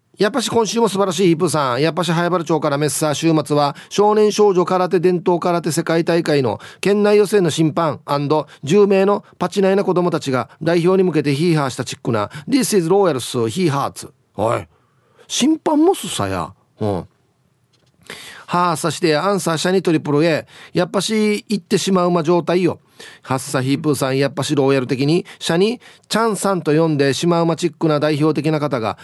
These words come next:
メッサお笑いポーポーレジェンドの津波真一さんことしんちゃんさんでからに、やっぱしコロナ禍で行けなくなる前は、ヒーハーと現場でリアルにしんちゃんさんと呼びながらも、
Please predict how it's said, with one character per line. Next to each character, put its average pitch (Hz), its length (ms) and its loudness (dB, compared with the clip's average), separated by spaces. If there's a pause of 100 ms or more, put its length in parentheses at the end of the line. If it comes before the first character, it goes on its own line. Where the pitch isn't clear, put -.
(120)
メ 175 100 0
ッ - 20 0
サ 202 220 -2
お 185 80 4
笑 165 220 2
い 143 40 -6
ポ 165 140 0
ー 147 40 -2
ポ 165 140 0
ー 151 40 2
レ 156 120 0
ジ 165 80 0
ェ 165 60 2
ン 147 40 0
ド 131 100 0
の 101 160 -4 (160)
津 196 140 -4
波 190 100 0
真 180 240 0
一 170 100 -4
さ 185 140 0
ん 175 60 -2
こ 147 100 -2
と 120 120 -2
し 170 120 0
ん 190 100 0
ち 180 80 -2
ゃ 151 60 2
ん 127 60 -2
さ 139 120 -2
ん 131 60 -4
で 120 100 -2
か 120 100 -2
ら 127 80 -2
に、 214 200 0 (220)
や 156 120 0
っ - 40 -6
ぱ 175 100 -4
し 156 100 -6
コ 185 140 0
ロ 202 80 2
ナ 208 80 -2
禍 180 100 -2
で 170 80 2
行 156 100 0
け 180 60 2
な 170 100 -2
く 170 80 -2
な 156 100 2
る 165 80 0
前 147 180 0
は、 101 220 -2 (140)
ヒ 240 220 0
ー 208 40 4
ハ 170 120 2
ー - 20 -12
と 147 80 0
現 170 200 2
場 180 80 0
で 180 120 2
リ 190 120 4
ア 185 40 0
ル 156 80 -2
に 143 100 2
し 185 140 -2
ん 202 80 0
ち 185 80 0
ゃ 160 60 2
ん 143 60 -2
さ 151 100 -2
ん 143 60 -4
と 131 80 -2
呼 147 120 4
び 160 100 2
な 143 100 0
が 127 100 -2
ら 110 80 -2
も、 101 220 -4